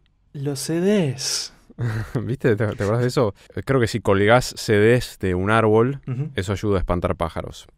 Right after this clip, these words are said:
Speaker 2: Pero también debe funcionar por un tiempo. Pero al menos eso se mueve un poco con el viento y el sol refleja y hace un poco más de juego. Entonces, pero lo que realmente funciona es cuando ponen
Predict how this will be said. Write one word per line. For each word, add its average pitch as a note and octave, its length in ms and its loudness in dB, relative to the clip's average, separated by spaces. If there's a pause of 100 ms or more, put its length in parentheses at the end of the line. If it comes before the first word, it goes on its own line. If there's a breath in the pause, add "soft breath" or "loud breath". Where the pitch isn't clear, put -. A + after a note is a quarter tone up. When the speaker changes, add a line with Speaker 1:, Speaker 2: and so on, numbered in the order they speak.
(120)
Speaker 2:
Pero G2 160 -4
también G2+ 260 0
debe G2 160 2
funcionar F2+ 360 -6
por E2+ 120 -6
un E2+ 80 -4
tiempo. E2 300 -2
Pero F2+ 160 -2
al F#2 60 2
menos A2 240 0
eso A2 160 -8
se - 120 -8
mueve G2 240 0
un F#2 60 -2
poco F#2+ 180 -2
con F2+ 100 -2
el F2 60 -2
viento F#2+ 500 0
y E2+ 60 0
el E2 120 -4
sol F#2 400 -2
refleja E2+ 640 -6
y F2 80 -6
hace - 200 -10
un F2 80 -14
poco E2 220 -12
más D#2+ 140 -8
de D#2 40 -12
juego. D#2+ 380 -6
Entonces, - 420 -14 (360 soft breath)
pero F2+ 300 0
lo F2+ 100 -2
que F2+ 100 -2
realmente A#2+ 340 2
funciona G#2+ 580 0
es F2+ 80 -2
cuando E2+ 240 -4
ponen E2+ 400 -2